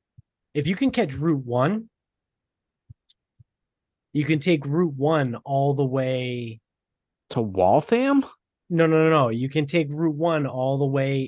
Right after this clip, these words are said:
Speaker 1: into, where does it spit you out? Like, Dedham? So you
Speaker 2: No,
Speaker 1: avoid
Speaker 2: that's
Speaker 1: the
Speaker 2: the
Speaker 1: split.
Speaker 2: problem.
Speaker 1: The
Speaker 2: Dedham
Speaker 1: whole
Speaker 2: to
Speaker 1: point
Speaker 2: Waltham. No, no, no, no. That's not the issue.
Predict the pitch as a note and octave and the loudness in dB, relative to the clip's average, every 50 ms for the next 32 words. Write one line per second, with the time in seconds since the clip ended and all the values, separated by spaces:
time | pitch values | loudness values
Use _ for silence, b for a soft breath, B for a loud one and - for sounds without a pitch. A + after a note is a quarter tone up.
0 | - - C#3+ C#3 C3+ C3+ C3 C3 - - - C#3+ C#3+ C#3 C3+ B2+ B2+ B2+ C3 B2+ | -6 -6 -4 -2 -2 -2 -4 -6 -8 -8 -4 -2 0 0 0 0 0 0 0 -2
1 | B2 B2 B2 C3 C#3 D3+ D3+ D#3 C#3+ E3 D3+ C#3+ - - - F3 C#3 C3+ C#3+ C#3+ | -2 -4 -4 -2 -2 -2 -2 -2 -6 -8 -10 -10 -8 -4 -2 -2 0 2 2 2
2 | B2+ A#2 G#2+ - A2 A2 G#2+ F#2 F#2+ _ - - A#2 A#2 C#3 D#3 E3+ G3 G#3 G#3 | 2 0 -2 -4 -6 -6 -8 -8 -10 _ -6 -4 -2 0 0 0 0 0 -2 -4
3 | - _ _ _ _ _ _ _ B B B B B B B - F3 F3+ E3+ F3 | -6 _ _ _ _ _ _ _ B B B B B B B 0 2 4 6 6
4 | E3 D#3 A3 E3+ C#3+ D#3+ F3 D3 D3 C#3 - F#3+ F#3+ G#3+ G3 D#3+ C3+ G#2 F2+ D#2+ | 6 6 8 8 6 6 6 4 4 4 4 4 6 6 6 6 4 2 2 -2
5 | F#2 G2+ - _ - C3+ C3+ B2 C3+ C#3+ E3 D#3 B2+ D#3+ F3+ E3 E3 E3+ D#3 C#3+ | -6 -12 -14 _ -10 -6 -6 -6 -6 -2 -2 2 4 6 6 6 6 6 4 6
6 | - - E3 F#3 E3 - - - _ - - C3 C3 B2+ A2+ G#2+ G2+ G2+ G2+ G2+ | 6 6 6 6 4 2 -4 -12 _ -10 -6 -2 -2 0 0 2 0 0 0 -2
7 | G2+ G2 F#2+ F#2 F2+ F#2+ A#2 A#2+ - C#3+ C3 G#2+ - A2+ G#2+ G2 - - D#2+ C#2+ | -2 -4 -4 -2 0 0 0 0 0 -2 -2 -2 -2 -2 -2 -2 -4 -6 -8 -10
8 | A#1 - | -12 -14